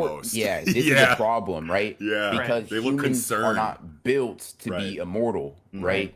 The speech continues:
Speaker 2: And
Speaker 3: Right.
Speaker 2: Senku has to know this,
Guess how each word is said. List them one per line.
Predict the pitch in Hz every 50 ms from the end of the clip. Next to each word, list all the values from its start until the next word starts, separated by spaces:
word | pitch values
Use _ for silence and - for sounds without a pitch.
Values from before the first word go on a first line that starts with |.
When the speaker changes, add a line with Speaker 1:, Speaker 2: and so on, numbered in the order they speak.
| _ _ -
Speaker 2:
And | 98 101 101 98 95
Speaker 3:
Right. | 95 104 87 82 - _ _ _ _ _ _ _ _ _ _ _ _ _ _ _ _ _ _ _ _ _
Speaker 2:
Senku | - - 156 151 165 156 - 156 127 -
has | 131 131 135 139 135 -
to | - 117
know | 113 131 151 151
this, | 104 92 92 104 113 - - - -